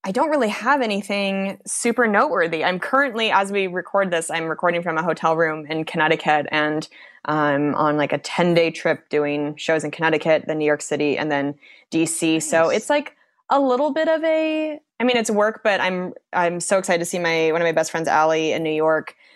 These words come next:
Speaker 1: um, and have some time, and, 'cause I haven't been able to go to New York for two years because of covid. I, it's
Speaker 2: Holy
Speaker 1: been two years
Speaker 2: shit,
Speaker 1: since I was
Speaker 2: right.
Speaker 1: there, and so I'm really excited to, like, just be in the city with her and doing spots, and,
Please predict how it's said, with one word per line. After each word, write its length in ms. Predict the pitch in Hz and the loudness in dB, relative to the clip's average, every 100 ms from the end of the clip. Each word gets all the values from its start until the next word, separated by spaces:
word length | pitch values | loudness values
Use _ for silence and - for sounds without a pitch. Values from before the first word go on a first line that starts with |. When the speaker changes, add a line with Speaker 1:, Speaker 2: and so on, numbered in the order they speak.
| - | -6
Speaker 1:
um, 580 | - 165 156 151 151 151 - | 0 2 2 0 -4 -6 -6
and 180 | 160 160 | -8 -6
have 160 | 165 | -8
some 160 | - 170 | -8 -8
time, 280 | - 170 175 | -4 -2 0
and, 100 | 180 | -2
'cause 120 | 220 | -2
I 40 | |
haven't 240 | 226 240 247 | 0 0 0
been 120 | 240 | 0
able 120 | 240 | 2
to 80 | 240 | 2
go 60 | 240 | 2
to 80 | |
New 80 | 233 | 0
York 180 | 240 262 | 0 -2
for 120 | - | -4
two 240 | 254 - 247 | -6 -4 0
years 360 | 214 262 349 233 | 2 2 2 0
because 280 | 214 220 | -2 0
of 80 | 214 | -2
covid. 480 | 214 269 339 135 180 _ _ _ _ _ _ _ - | 0 0 2 -2 -4 _ _ _ _ _ _ _ -2
I, 120 | 180 | 0
it's 160 | - 185 | 2 2
Speaker 2:
Holy 260 | 214 202 190 | 2 2 2
Speaker 1:
been 60 | 175 | 2
two 120 | 214 | 2
years 220 | 202 208 | 4 4
Speaker 2:
shit, 60 | 214 | 4
Speaker 1:
since 140 | 190 | 0
I 100 | 185 | 0
was 100 | 175 | 2
Speaker 2:
right. 80 | 170 | 2
Speaker 1:
there, 260 | 180 180 165 | 4 2 0
and 160 | 165 | -2
so 140 | - 165 | 0 2
I'm 240 | 139 180 | 2 0
really 260 | 185 180 180 | 2 2 2
excited 300 | 170 160 151 | 0 0 0
to, 60 | 160 | 0
like, 260 | 151 - - | -2 -2 -8
just 240 | 165 - | -8 -4
be 320 | 156 156 117 - - - - | -2 -2 -4 -8 -20 -20 -8
in 100 | - | 0
the 80 | 269 | 0
city 240 | 262 208 | 2 0
with 160 | 202 196 | 2 0
her 320 | 196 185 185 | 2 2 2
and 180 | 180 180 | 0 0
doing 220 | 175 170 | -2 -2
spots, 640 | 165 - 156 156 151 - - | -4 0 2 2 0 -8 -10
and, 580 | 165 151 143 143 143 151 | -6 -4 -4 -6 -10 -12